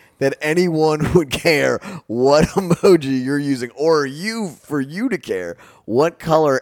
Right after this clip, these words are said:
anyone is using in their emojis, is so beyond the levels of reasonable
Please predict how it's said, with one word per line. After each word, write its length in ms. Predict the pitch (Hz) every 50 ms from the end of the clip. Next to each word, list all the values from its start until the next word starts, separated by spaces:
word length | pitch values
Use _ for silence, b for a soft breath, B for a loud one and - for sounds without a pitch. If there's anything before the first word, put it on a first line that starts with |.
| - -
anyone 720 | 139 147 156 165 165 165 147 135 120 - 135 139 139 139
is 180 | 135 127 113 110
using 360 | 123 131 131 127 131 120 113
in 100 | 110 107
their 240 | 110 110 113 113 107
emojis, 480 | 104 101 101 98 95 92 95 95 90 b b b b b b
is 180 | 120 123 117
so 520 | - - - 160 160 165 170 170 165 151 b b b b b b 104 101
beyond 720 | 107 131 139 135 131 127 135 143 143 147 147 143 147 147 143 b b b b b b b _
the 140 | - 127 120
levels 720 | 120 120 127 131 131 127 131 135 131 131 131 120 113 - b b b b _ _ _
of 560 | 104 104 104 104 104 101 98 85 - - _ _
reasonable 1160 | 92 98 104 113 127 139 147 139 127 147 147 147 131 113 131 127 123 123 120 123 117 113 -